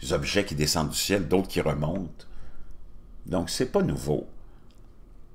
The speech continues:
Et ils sont toujours là. Et là, les radars qui ont plus de performance, plus de, qui sont technologiquement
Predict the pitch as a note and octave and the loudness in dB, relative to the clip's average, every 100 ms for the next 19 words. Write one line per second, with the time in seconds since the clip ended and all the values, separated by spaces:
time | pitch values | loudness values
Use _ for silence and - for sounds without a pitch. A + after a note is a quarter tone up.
0 | - - D2 C2+ - F#2+ - F3 B2+ G2 | -4 0 2 6 6 6 8 8 8 8
1 | C2 C2 D2 C#2 - - - - - - | 6 4 0 0 -8 -14 -16 -16 -16 -4
2 | G2+ A2 D#3+ A2+ G2 G2+ B2 E3 D#3+ F#2 | 8 12 12 12 12 12 12 12 8 4
3 | - - - D#2 A#1+ - - - - - | 0 2 4 4 0 -6 -12 -10 -8 -4
4 | F#2 G2 - - E2+ F#2 D2 E2 A#2+ A#2+ | 4 4 6 4 4 4 4 4 2 -2
5 | - F2+ E2+ C2+ C#2 G1+ - - - - | -4 -2 -2 0 0 -2 -10 -16 -14 -12
6 | - - - - - - - - - - | -10 -10 -12 -8 -6 -6 -8 -12 -14 -14
7 | - - - - - - - - - - | -14 -14 -14 -14 -16 -16 -16 -16 -4 -4
8 | - E2+ D#2+ D#2 C#2+ - - E2+ E2+ | 0 2 2 2 0 -6 -4 0 0